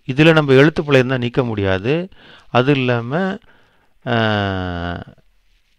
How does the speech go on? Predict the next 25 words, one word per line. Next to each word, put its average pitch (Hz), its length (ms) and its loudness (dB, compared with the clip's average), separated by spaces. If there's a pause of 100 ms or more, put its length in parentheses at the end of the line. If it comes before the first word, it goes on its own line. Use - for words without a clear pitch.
(140)
இதை 135 240 4
வந்து 139 320 0
பலவித 131 460 4
ஆய்வுக்கு 143 560 2
இது 147 120 0
மாதிரி 131 240 2
எழுத்து 131 360 2
வடிவமா 120 500 -2
மாத்துறது 107 240 -6
ரொம்ப 95 260 -8
முக்கியம். 90 440 -16 (600)
ஏன் 143 360 4
அப்படின்னா, 120 520 0 (380)
இது 117 140 -4
பி 156 100 4
டி 160 80 8
எஃப் 160 120 10
வடிவத்திலிருந்து 127 540 2
பல 127 280 4
வடிவம், 123 260 2
ஈபப் 117 320 2
வடிவம், 104 380 -4
ஒபி 107 200 -4
வடிவம் 98 420 -6
மாத்தணும்னா, 104 540 -6